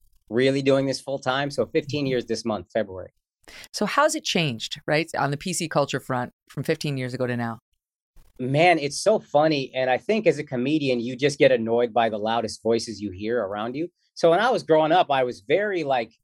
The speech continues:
Speaker 1: in Texas, especially with a lot of extreme conservatives, I was, I was a much more liberal person. All my jokes would kind of be poking fun at the, at the right. And then when I moved to, uh, New York and L A, probably around two thousand and nine,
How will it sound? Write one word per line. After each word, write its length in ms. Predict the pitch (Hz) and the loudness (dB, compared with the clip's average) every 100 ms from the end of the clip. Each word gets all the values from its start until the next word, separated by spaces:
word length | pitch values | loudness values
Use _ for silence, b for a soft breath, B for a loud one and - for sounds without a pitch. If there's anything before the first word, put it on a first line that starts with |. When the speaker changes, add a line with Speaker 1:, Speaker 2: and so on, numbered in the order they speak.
| _ _ _ | _ _ _
Speaker 1:
in 120 | 147 139 | -6 2
Texas, 380 | 175 175 139 | 4 4 0
especially 380 | 113 - 147 143 | -2 4 4 2
with 100 | 110 | -4
a 40 | 113 | 0
lot 220 | 120 120 | 0 0
of 60 | |
extreme 340 | 107 - 135 120 | -4 -6 -4 -4
conservatives, 500 | 110 - 127 110 113 | -2 0 0 0 -2
I 40 | |
was, 140 | 117 104 | -4 -2
I 60 | 139 | 0
was 100 | 127 | 0
a 40 | |
much 160 | 139 156 | -2 -2
more 140 | 151 117 | 0 0
liberal 300 | 139 147 139 | 0 0 0
person. 420 | 143 127 135 131 | -2 0 -2 0
All 200 | 143 170 | 4 4
my 140 | 151 | 6
jokes 280 | 120 - - | 4 2 0
would 80 | - | -4
kind 140 | 120 117 | -4 -2
of 40 | |
be 80 | 110 | -2
poking 240 | - 117 110 | -2 -2 -2
fun 180 | 123 110 | -2 -2
at 100 | 104 | -4
the, 180 | 101 90 _ _ 113 | -6 -6 _ _ -6
at 180 | 101 - | -4 -4
the 100 | 95 | -2
right. 360 | 117 139 143 - _ _ _ | 2 2 0 -10 _ _ _
And 220 | 127 131 151 | 2 4 4
then 180 | 160 | 4
when 120 | 151 143 | 4 2
I 100 | 131 | 0
moved 540 | 131 170 180 - - | 2 4 4 2 -6
to, 480 | 147 143 139 135 127 _ - | -2 0 0 -2 -8 _ 0
uh, 440 | 127 123 123 113 | 2 4 2 0
New 160 | 113 139 | -2 0
York 240 | 147 147 | 2 0
and 80 | 143 131 | 0 0
L 180 | 139 147 | 2 2
A, 80 | |
probably 260 | 139 127 127 | 2 0 0
around 140 | 123 | -2
two 120 | 117 139 | -4 0
thousand 340 | 131 117 113 | 2 2 0
and 180 | 107 104 | -4 -4
nine, 440 | 120 131 110 104 | -2 -2 -2 -6